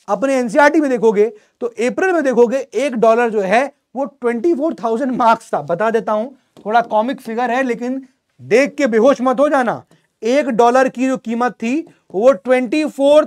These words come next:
थाउजेंड मार्क्स हो गई थी in April। ये दाम थे,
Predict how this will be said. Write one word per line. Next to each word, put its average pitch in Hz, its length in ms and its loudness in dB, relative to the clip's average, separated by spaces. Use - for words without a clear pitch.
थाउजेंड 262 720 0
मार्क्स 247 520 0
हो 254 120 0
गई 254 180 0
थी 202 180 -6
in 247 180 0
April। 240 340 0
ये 214 220 0
दाम 233 300 4
थे, 233 160 2